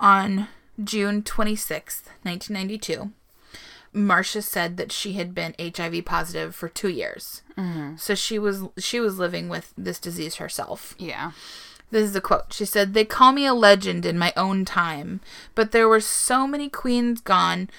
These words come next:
Speaker 1: that I'm one of the few queens left from the seventies and eighties." So June twenty-sixth, nineteen ninety-two, um, the day that this interview happened, which is actually the interview that I listened to.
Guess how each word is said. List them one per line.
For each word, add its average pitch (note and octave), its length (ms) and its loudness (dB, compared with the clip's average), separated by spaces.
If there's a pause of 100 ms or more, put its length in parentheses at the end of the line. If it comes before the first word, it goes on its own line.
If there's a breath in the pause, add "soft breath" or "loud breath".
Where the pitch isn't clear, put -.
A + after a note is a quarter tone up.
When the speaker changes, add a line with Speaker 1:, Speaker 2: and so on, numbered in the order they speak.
(180 loud breath)
Speaker 1:
that - 160 2
I'm G3+ 200 4
one G3+ 140 2
of F#3+ 140 -2
the F#3 80 -2
few A#3 400 -4
queens G3+ 480 -2
left F3+ 320 -2
from D#3+ 200 -6
the E3 80 -8
seventies E3 560 -6
and D#3 100 -10
eighties." - 640 -10 (1080 loud breath)
So A3 440 4 (200)
June B3 560 -2
twenty-sixth, A3+ 540 -4
nineteen G3 340 -6
ninety-two, E3+ 580 -8 (500 loud breath)
um, F3+ 360 0
the F#3+ 100 0
day F3+ 220 -2
that E3+ 180 -2
this F3 180 -4
interview E3+ 460 -6
happened, E3+ 640 -6
which G#3 180 2
is G3 120 -2
actually G3+ 360 2
the F3 120 -6
interview E3+ 320 -4
that D#3 180 -8
I D#3 100 0
listened E3 460 -6
to. A#2+ 440 -6